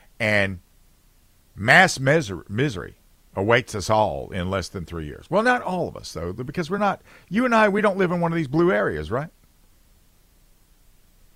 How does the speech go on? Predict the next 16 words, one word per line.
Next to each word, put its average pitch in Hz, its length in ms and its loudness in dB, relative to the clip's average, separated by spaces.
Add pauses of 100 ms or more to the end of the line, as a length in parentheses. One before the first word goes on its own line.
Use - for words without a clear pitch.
(1200)
And, 131 140 4
of 127 80 -2
course, 175 260 6
according 180 300 2
to 160 100 -2
the 135 80 -4
Democrats, 147 480 2
there's 139 180 0
a 120 60 4
vast 175 500 8
right-wing 120 1300 0
conspiracy 117 680 -4
that's 95 180 -10
bubbling 143 500 4
and 127 80 -4
brewing, 120 380 2